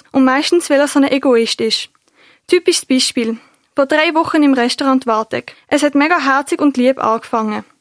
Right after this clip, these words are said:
Er hat gesagt, ich darf mir aussuchen, was ich will. Er hat mich Prinzessin genannt. Dann habe ich ihn gefragt, ob er weiss, was er will essen. Er hat gesagt, ja, er nimmt Schnitzel. Ich habe gewusst, ich nehme die Suppe. Dann haben wir bestellt. Ich habe Lust bekommen auf ein bisschen Schnitzel,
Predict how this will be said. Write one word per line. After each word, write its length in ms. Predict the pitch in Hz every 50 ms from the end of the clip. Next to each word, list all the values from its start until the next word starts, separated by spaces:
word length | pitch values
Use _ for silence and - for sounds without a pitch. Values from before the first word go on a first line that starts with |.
| _ _
Er 120 | - 277
hat 100 | 277 269
gesagt, 440 | - - - 269 254 285 349 - -
ich 100 | 311 -
darf 200 | - 302 277 -
mir 140 | 277 269 -
aussuchen, 460 | 294 311 - - 330 302 - 285 240
was 180 | 233 233 -
ich 160 | 285 262 - 247
will. 260 | 240 226 220 214 214 _ _ _ _
Er 100 | - 294
hat 140 | 302 285 294
mich 140 | 302 277
Prinzessin 600 | - - 277 269 262 - 240 233 220 - - 262
genannt. 420 | 262 - 233 220 220 226 - - - _ _ _ _ _ _
Dann 160 | - 311 285
habe 120 | 302 302 302
ich 80 | 294
ihn 100 | - 285
gefragt, 460 | 269 - - 277 269 311 - - - 269
ob 80 | 262 269
er 80 | 254 233
weiss, 260 | 240 240 277 302 -
was 140 | 302 269 -
er 60 | 277
will 80 | 285 -
essen. 440 | - 220 214 - - - 220 214 208 _ _ _ _ _ _ _ _ _ _ _ _
Er 120 | - 269
hat 100 | 269 269
gesagt, 380 | - - - 262 247 240 240 - -
ja, 240 | 262 262 262 285 -
er 140 | - 302
nimmt 240 | 285 277 277 262 -
Schnitzel. 480 | - - 247 226 226 - - - - - - _ _
Ich 140 | - 330 330 349
habe 80 | 359
gewusst, 300 | 359 - 277 302 294 - -
ich 160 | 277 262 -
nehme 140 | 285 285 269
die 100 | - -
Suppe. 380 | 240 226 - _ 220 214 214 - _ _ _ _ _ -
Dann 160 | 302 277 294
haben 100 | 294 294
wir 100 | 311 339
bestellt. 520 | - - - 262 220 202 226 - - - _ _ _ _ - _ _ _
Ich 120 | - 330
habe 160 | 370 381 -
Lust 180 | 320 339 - -
bekommen 260 | - 349 - 320 311
auf 80 | 311 -
ein 20 | 302
bisschen 180 | - 294 294
Schnitzel, 500 | 285 - 240 226 226 - - 233 214 214